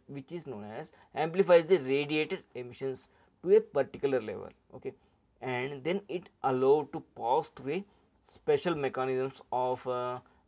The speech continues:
particularly reflecting mirror, which will allow some of the laser to a laser beam.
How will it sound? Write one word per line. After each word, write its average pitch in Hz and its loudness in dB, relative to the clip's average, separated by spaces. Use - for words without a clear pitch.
particularly 147 0
reflecting 135 -2
mirror, 131 0
which 135 -12
will 156 -8
allow 127 -2
some 147 -6
of 147 2
the 165 -6
laser 127 -2
to 151 -6
a - -4
laser 127 -2
beam. 113 -18